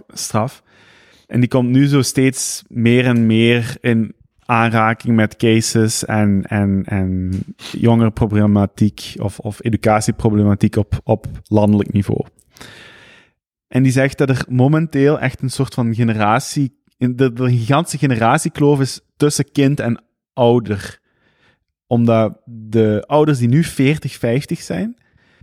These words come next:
dat is eigenlijk een generatie die niet zozeer die volledige technologische boom heeft meegekregen. Die zijn niet groot geworden met de gsm, die zijn niet groot geworden met, met een computer.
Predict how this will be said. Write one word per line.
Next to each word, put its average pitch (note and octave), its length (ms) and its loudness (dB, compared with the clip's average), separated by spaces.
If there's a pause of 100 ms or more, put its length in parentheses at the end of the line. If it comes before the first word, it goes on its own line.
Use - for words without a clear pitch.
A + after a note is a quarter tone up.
(180)
dat A#2+ 140 -2
is B2 60 4
eigenlijk B2+ 160 2
een B2 160 2
generatie A#2+ 400 0
die A#2+ 220 2
niet C3 380 2
zozeer C3+ 400 2
die A#2+ 180 2
volledige A#2 380 2
technologische A#2+ 760 0
boom A2 220 2
heeft C#3 180 0
meegekregen. D3 1080 0
Die A#2 100 0
zijn G#2+ 120 4
niet B2 160 2
groot A#2+ 260 0
geworden B2+ 240 0
met B2+ 120 0
de B2+ 60 -4
gsm, A#2+ 300 0
die B2+ 100 -4
zijn G#2+ 120 2
niet A2 160 2
groot A#2 200 -2
geworden A2 300 -2
met, G2+ 240 -4 (280)
met A2 120 2
een A2 60 2
computer. C3 460 -4